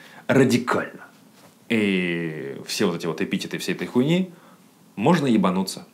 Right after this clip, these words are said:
Такая хуйня. Подписывайтесь на канал, ставьте лайки, пишите комментарии. А, обязательно делитесь своим мнением касательно того, что вы думаете по поводу две тысячи двадцатого года и что у вас, возможно, интересного произошло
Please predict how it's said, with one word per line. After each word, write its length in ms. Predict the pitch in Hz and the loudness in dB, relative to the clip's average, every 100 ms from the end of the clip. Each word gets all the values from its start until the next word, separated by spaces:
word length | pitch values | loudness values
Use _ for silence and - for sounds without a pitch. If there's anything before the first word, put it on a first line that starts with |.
| _ _ _ _ _ _ _ _ _ _ - - - - - | _ _ _ _ _ _ _ _ _ _ -20 -20 -20 -20 -4
Такая 300 | 117 143 123 | 0 2 2
хуйня. 300 | 123 120 85 | 2 0 2
Подписывайтесь 640 | - 107 160 156 135 127 | 2 2 2 2 0 0
на 80 | 135 | 0
канал, 340 | 147 151 156 | 2 2 2
ставьте 360 | 127 - 113 120 | 2 2 2 4
лайки, 260 | 113 131 101 | 4 4 0
пишите 400 | 107 - 104 107 | -2 0 -2 0
комментарии. 720 | 107 98 95 123 123 107 92 - - - | 0 0 2 4 4 4 2 -8 -18 -10
А, 240 | - 104 101 | 0 2 4
обязательно 480 | 101 113 110 - 90 | 4 6 4 2 -2
делитесь 280 | 92 98 - | -2 -4 -2
своим 200 | 101 98 | 0 2
мнением 220 | 104 92 | 2 0
касательно 340 | 90 98 95 | -2 -2 0
того, 180 | 95 101 | 4 4
что 160 | - 95 | 2 0
вы 80 | |
думаете 340 | 104 107 98 85 | 2 4 2 0
по 100 | 90 | -2
поводу 260 | 98 95 | 0 0
две 100 | 95 | -2
тысячи 220 | 92 98 92 | -2 -4 -4
двадцатого 440 | 87 101 92 95 | -2 -2 0 0
года 220 | 117 139 | 4 4
и 160 | - 127 | 4 2
что 280 | - - 147 | 0 6 6
у 120 | 113 | 8
вас, 240 | 113 110 | 6 4
возможно, 440 | 92 85 104 101 101 | 0 2 2 2 0
интересного 500 | 95 98 95 95 92 | 2 2 2 0 -2
произошло 680 | 95 92 95 - 135 - | 2 2 2 4 4 4